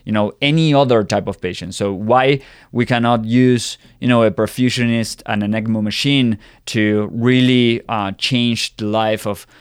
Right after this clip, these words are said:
someone that is maybe healthy, maybe, you know, young,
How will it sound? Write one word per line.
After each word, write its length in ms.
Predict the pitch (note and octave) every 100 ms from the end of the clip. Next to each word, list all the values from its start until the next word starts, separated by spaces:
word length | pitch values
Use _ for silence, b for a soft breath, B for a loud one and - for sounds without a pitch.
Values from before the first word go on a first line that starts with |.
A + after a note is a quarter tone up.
| b
someone 400 | - A2+ A2+ G#2+
that 140 | G#2+
is 320 | G#2 G#2 - - G#2+
maybe 300 | G2+ G#2+ G2
healthy, 540 | - D3 C#3 D3 C3+
maybe, 440 | B2+ A2 G#2 G#2 G2+
you 80 | -
know, 160 | G#2+ G2+
young, 500 | G#2 C3+ C#3+ D3+